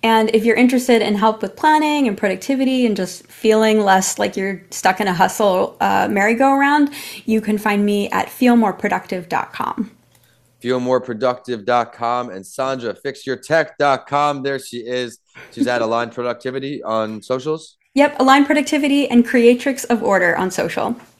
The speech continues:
Speaker 2: Great. Well, everyone, just scroll down in the episode description to find this. I'm gonna ask her to send me all of these links, and I'll put it right in there. And I am at Vincent A Lancy on all social media. Be sure to check out my YouTube channel, because Writing with Authors is nearing episode fifty, which is so cool for me.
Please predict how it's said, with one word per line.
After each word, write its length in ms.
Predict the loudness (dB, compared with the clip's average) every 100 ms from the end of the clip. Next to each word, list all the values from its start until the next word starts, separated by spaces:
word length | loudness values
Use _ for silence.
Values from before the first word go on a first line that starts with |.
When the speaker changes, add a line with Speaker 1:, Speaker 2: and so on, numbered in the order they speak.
| _
Speaker 2:
Great. 240 | -4 -2
Well, 140 | 2 2
everyone, 280 | 2 0 -2
just 160 | -6
scroll 280 | -8 -4 -2
down 220 | -2 -2
in 60 | -2
the 80 | -4
episode 300 | -6 -10 -10
description 420 | -10 -10 -10 -10
to 80 | -4
find 320 | 0 2 0
this. 140 | -2
I'm 80 | -4
gonna 100 | -4
ask 240 | -4 -6 -8
her 60 |
to 80 | -10
send 240 | -6 -6
me 120 | -4 -2
all 220 | 0 0
of 80 | 0
these 200 | -8 -6
links, 300 | -6 -6 -10
and 60 |
I'll 80 | -12
put 160 | -8 -8
it 60 |
right 240 | -2 -4 -2
in 220 | -6 -2
there. 280 | 0 0 -2 _ _
And 80 | -2
I 120 | 0
am 120 | 2
at 220 | 2 0 -2
Vincent 320 | -8 -8 -6
A 100 | -4
Lancy 380 | -2 -6 -6 -8
on 140 | -8
all 260 | -4 -4 -4
social 360 | -6 -10 -8
media. 340 | -12 -8 -6 -6
Be 100 | -10
sure 200 | -12 -12
to 60 |
check 220 | -10 -6
out 140 | -2 -2
my 120 | -2
YouTube 420 | -2 -4 -4 -8
channel, 440 | -2 -2 -2 -4 -8 _ _
because 200 | -10 -6
Writing 260 | -4 -4
with 140 | -6 -4
Authors 460 | -4 -4 -8 -10
is 240 | -12 -12 -10
nearing 340 | -6 -4 -4
episode 460 | -8 -10 -8 -8 -6
fifty, 320 | -10 -8 -6
which 180 | -6 -8
is 140 | -10
so 160 | -6 -6
cool 320 | -4 -4 -4
for 120 | -4
me. 280 | -4 -2 -4